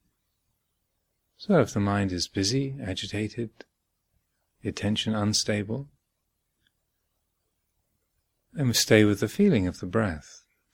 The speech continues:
using that, developing that to help strengthen the quality of attention, to help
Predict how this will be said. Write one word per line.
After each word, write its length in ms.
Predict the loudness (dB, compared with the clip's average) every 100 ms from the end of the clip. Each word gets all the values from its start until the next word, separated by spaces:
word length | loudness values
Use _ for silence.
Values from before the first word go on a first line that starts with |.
| -20 -2
using 380 | 0 2 0
that, 260 | 0 -4 -6
developing 540 | -4 -2 -2 -2 -4
that 340 | -2 -4 -8 -14 _ _ _ _ _ _ _ _ _ _ _ _ -12
to 80 | -10
help 320 | -4 -4 -6 _ _ _ _ _ _
strengthen 600 | -6 0 0 0 -4 -10 -6
the 120 | -8
quality 480 | -4 -4 -4 -2 -2
of 120 | -2
attention, 560 | -4 -6 -6 -6 -10 -14 _ _ _ _ _ _ _ _ _ _ -18
to 100 | -14
help 340 | -10 -12 -14